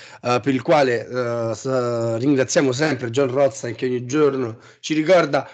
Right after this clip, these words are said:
quanti giorni mancano all'inizio della stagione. Lunedì sette novembre è la data da cerchiare in rosso, non si partirà con il consueto Champions Classic come negli ultimi anni, quello ci sarà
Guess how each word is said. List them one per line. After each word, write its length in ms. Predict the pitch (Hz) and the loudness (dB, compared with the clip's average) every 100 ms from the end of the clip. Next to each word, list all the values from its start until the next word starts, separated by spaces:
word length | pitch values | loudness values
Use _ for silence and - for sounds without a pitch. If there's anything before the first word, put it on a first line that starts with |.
| _ | _
quanti 320 | 202 190 190 | 0 2 2
giorni 200 | 165 170 | 4 4
mancano 380 | 180 180 165 170 | 4 4 4 4
all'inizio 260 | 165 165 180 | 4 2 4
della 120 | 175 | 2
stagione. 680 | 175 196 170 208 247 254 208 | 2 -2 -2 2 4 4 0
Lunedì 480 | 160 170 175 175 180 | 0 2 2 0 -2
sette 300 | 180 - 156 | -4 -2 -2
novembre 440 | 151 156 143 135 | 2 2 2 0
è 20 | |
la 80 | 131 | 0
data 240 | 135 135 | 2 0
da 240 | 127 135 - - _ | 2 0 0 -16 _
cerchiare 580 | - 143 - 180 156 143 147 | -6 -6 2 4 4 2 2
in 140 | 165 | 2
rosso, 640 | 147 165 196 208 - 240 233 | 4 4 4 2 -2 0 2
non 180 | 170 139 | 2 0
si 220 | - 139 | -4 0
partirà 400 | 139 139 151 139 | 0 0 0 2
con 140 | 131 | 2
il 100 | 131 | 0
consueto 640 | 120 131 - 143 135 127 - - - - | -2 -4 2 2 4 0 -4 -20 -20 -6
Champions 360 | 156 139 160 - | -4 0 -2 2
Classic 440 | 165 151 147 135 | 2 2 -2 -6
come 260 | 120 160 151 | -2 0 2
negli 180 | 147 160 | 0 0
ultimi 380 | 156 - 165 180 | -2 0 2 4
anni, 340 | 160 135 117 _ - | 4 2 -2 _ -2
quello 300 | 220 196 160 | 4 4 4
ci 180 | 147 | 0
sarà 340 | 143 147 151 | 0 2 2